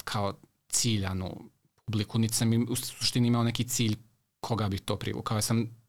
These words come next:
prvenstveno, i dan danas je to tako, crtao sa-, za sebe, prvenstveno za sebe. A ko odluči da pođe sa mnom na to moje putovanje, uvijek je dobrodošao. E, ali naravno, jedna od lijepih stvari, kom-, jedna od najljepših stvari u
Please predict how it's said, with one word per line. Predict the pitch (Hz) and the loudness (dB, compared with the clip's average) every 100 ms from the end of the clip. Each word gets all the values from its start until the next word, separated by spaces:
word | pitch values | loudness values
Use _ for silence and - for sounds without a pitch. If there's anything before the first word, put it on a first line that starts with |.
| _ | _
prvenstveno, | 120 110 110 110 147 135 131 | -2 2 2 2 2 4 4
i | 117 | 4
dan | 113 117 101 | 2 2 2
danas | 101 101 | 2 0
je | 107 | -2
to | 110 | -4
tako, | - 98 127 | -4 -4 -2
crtao | - 101 98 | -2 -2 -2
sa-, | 92 - - 113 | 0 -2 -4 -2
za | 98 | -2
sebe, | - 95 92 - | 0 -2 -4 -4
prvenstveno | - 110 107 104 - - | -2 0 0 -2 -8 -10
za | - | -8
sebe. | - - - _ _ _ _ _ _ _ _ - | -8 -8 -14 _ _ _ _ _ _ _ _ -2
A | 101 101 104 107 - _ | 0 0 0 -2 -6 _
ko | - 110 117 - | 2 2 0 -4
odluči | 113 107 107 107 | -2 0 0 0
da | 101 92 _ _ _ - | -2 -6 _ _ _ -6
pođe | 117 101 95 98 | -2 0 0 0
sa | - 92 | 0 -2
mnom | 92 92 | -2 -4
na | |
to | 92 98 | -4 -4
moje | 95 95 | -2 -4
putovanje, | - 107 98 95 110 | -4 -2 0 0 2
uvijek | 101 95 | 0 -2
je | 101 | -2
dobrodošao. | 92 92 85 - 131 139 135 - - _ _ _ _ - | -2 -4 -2 0 2 2 -2 -14 -20 _ _ _ _ 0
E, | 120 113 113 110 113 - _ _ _ _ - - | 4 4 4 2 -2 -10 _ _ _ _ -10 -2
ali | 113 113 | 2 4
naravno, | 113 117 113 | 4 4 4
jedna | 110 | 4
od | 113 123 - _ 120 | 2 -2 -8 _ 0
lijepih | 110 104 104 123 | 2 2 0 -2
stvari, | - 107 104 | 0 0 0
kom-, | - - 107 | -2 -4 -2
jedna | 110 104 107 | 0 0 -2
od | 95 - - | -4 -6 0
najljepših | 110 131 127 104 | 2 2 2 0
stvari | - 104 104 | -2 -2 0
u | 98 | -2